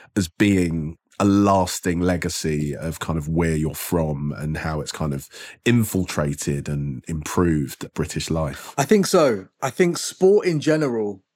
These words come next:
Speaker 2: has had a massive influence on, on the world, let alone the U K.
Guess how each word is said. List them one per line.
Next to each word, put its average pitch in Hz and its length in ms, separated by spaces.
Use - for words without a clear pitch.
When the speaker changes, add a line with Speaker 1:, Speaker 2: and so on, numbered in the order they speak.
Speaker 2:
has 127 320
had 127 260
a 113 60
massive 120 460
influence 107 640
on, 107 420
on 156 140
the 127 80
world, 113 540
let 131 180
alone 135 280
the 117 80
U 123 180
K. 113 380